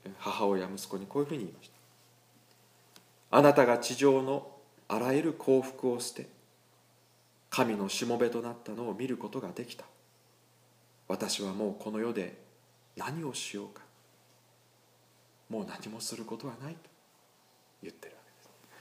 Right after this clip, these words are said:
まあ、アウグスティヌスは親に苦労をかけっぱなしでありますけども、でも最後にして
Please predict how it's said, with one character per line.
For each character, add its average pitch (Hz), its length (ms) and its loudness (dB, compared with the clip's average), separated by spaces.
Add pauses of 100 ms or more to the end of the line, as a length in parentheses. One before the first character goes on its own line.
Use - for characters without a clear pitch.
(1800)
ま 90 80 -8
あ、 - 20 6
ア 101 40 8
ウ 110 40 8
グ 113 80 6
ス 113 80 -2
テ 123 60 4
ィ - 20 6
ヌ 110 60 2
ス 113 100 0
は 101 80 8
親 117 180 8
に 101 120 0
苦 - 160 0
労 120 100 6
を - 20 6
か - 160 -4
け 139 60 6
っ 135 40 8
ぱ 139 180 4
な 135 100 8
し 131 80 2
で 123 80 12
あ 113 60 12
り 113 60 4
ま 110 80 4
す - 100 -6
け 101 80 2
ど 87 60 0
も、 - 60 -10 (920)
で - 60 -12
も - 80 -10
最 202 320 0
後 196 140 0
に 185 100 -2
し - 140 -6
て 190 220 -2